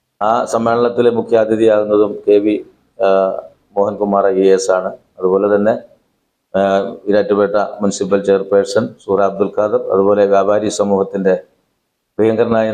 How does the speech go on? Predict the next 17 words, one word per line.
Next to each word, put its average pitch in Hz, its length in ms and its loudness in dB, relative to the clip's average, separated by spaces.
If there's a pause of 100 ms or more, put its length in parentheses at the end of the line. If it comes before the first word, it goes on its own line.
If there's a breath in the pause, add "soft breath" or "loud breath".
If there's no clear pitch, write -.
നേതാവ് 101 400 0 (680)
എം, 107 80 -2 (140)
ആ, - 20 2 (960)
എ 104 120 4
എം 113 120 2
എ 110 140 -2
ഖാദർ 104 340 -2 (100)
സാഹിബ്, 98 380 0 (720)
അങ്ങനെ, 123 220 0 (300)
ആ, 113 40 2 (180)
പ്രമുഖ 113 460 -2
വ്യക്തിത്വങ്ങളൊക്കെ 107 680 -2 (100)
പങ്കെടുക്കുന്ന 101 440 0
ആ - 180 -2 (100)
പരിപാടിയിൽ 101 480 -2 (360)
ഈരാറ്റുപേട്ടയിലെ, 107 760 2 (960)
ആ, - 20 0